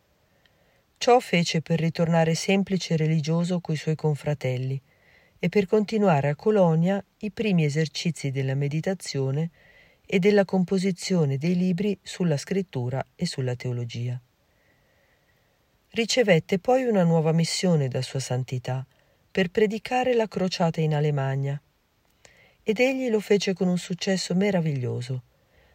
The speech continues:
avendo persuaso un gran numero di signori ed ogni sorta di persone a intraprendere il viaggio di Palestina per liberare i luoghi santi dalle mani degli infedeli. Appena che ebbe adempito quest'ufficio,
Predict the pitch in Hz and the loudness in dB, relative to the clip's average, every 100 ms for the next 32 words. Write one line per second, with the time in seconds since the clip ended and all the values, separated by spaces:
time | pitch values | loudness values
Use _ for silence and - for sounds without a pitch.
0 | _ - 170 196 180 170 180 165 - 233 | _ -4 0 2 2 0 -4 -4 0 4
1 | 214 202 220 - - 196 190 190 185 180 | 4 2 -4 -4 -2 0 2 4 4 4
2 | 151 139 135 - 156 151 139 127 123 127 | 2 0 -2 -4 0 0 0 -2 -4 -8
3 | - _ _ _ 151 147 151 147 - 180 | -14 _ _ _ -2 2 2 0 2 2
4 | 170 131 135 - 190 - 226 220 233 - | 2 -4 -4 -4 -4 -2 0 0 -2 -8
5 | _ _ _ _ _ - 220 220 226 233 | _ _ _ _ _ 0 2 2 2 -2
6 | - 160 147 143 147 147 170 160 143 135 | 0 0 0 0 0 0 2 2 2 -4
7 | 127 - 156 202 - - 131 143 147 - | -6 -2 0 -2 -4 -6 -4 -4 -6 -8
8 | _ - 185 202 190 202 170 127 127 135 | _ -4 -2 0 2 2 2 2 0 -2
9 | 160 165 147 185 - 180 185 180 208 208 | 2 2 0 -4 0 0 0 -2 -2 -2
10 | 208 180 143 147 139 131 127 - 120 117 | 0 0 0 0 -2 -2 -4 -6 -6 -6
11 | 113 123 - _ _ _ _ _ _ _ | -6 -8 -12 _ _ _ _ _ _ _
12 | _ _ _ _ _ _ _ _ _ _ | _ _ _ _ _ _ _ _ _ _
13 | 196 - 233 240 196 170 175 165 151 143 | -4 2 4 6 4 4 2 4 2 2
14 | 147 - 175 131 127 135 - 202 - 135 | -2 0 -2 -2 -4 -6 -6 -12 -6 -6
15 | 123 175 175 | -4 -2 -4